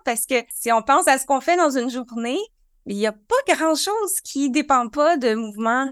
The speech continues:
des mains. Ben, c'est sûr qu'on peut, on peut socialiser et tout ça, mais regarde, je fais des gestes, là, déjà, et je, je complémente mon langage avec, euh, mes mouvements des mains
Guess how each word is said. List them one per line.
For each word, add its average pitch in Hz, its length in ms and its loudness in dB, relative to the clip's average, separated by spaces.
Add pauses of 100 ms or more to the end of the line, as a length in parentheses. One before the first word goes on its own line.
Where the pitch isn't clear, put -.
des 226 240 -4
mains. 208 200 -2 (380)
Ben, 196 60 -12
c'est - 160 -10
sûr 196 140 -4
qu'on - 160 -6
peut, - 120 -16 (100)
on 180 120 -8
peut 214 100 -4
socialiser 220 680 2
et - 60 -6
tout 240 100 -10
ça, 262 220 0
mais 294 100 2
regarde, 302 280 2 (300)
je - 80 -8
fais 254 140 2
des 311 140 4
gestes, 302 380 2
là, 220 140 0
déjà, 240 420 0 (320)
et 196 140 -6
je, 190 440 2
je 202 120 -6
complémente 254 720 0 (120)
mon 214 180 0
langage 226 440 2
avec, 202 400 -4
euh, 175 220 0 (360)
mes 196 300 -4
mouvements 202 400 0
des 185 140 -4
mains 233 260 0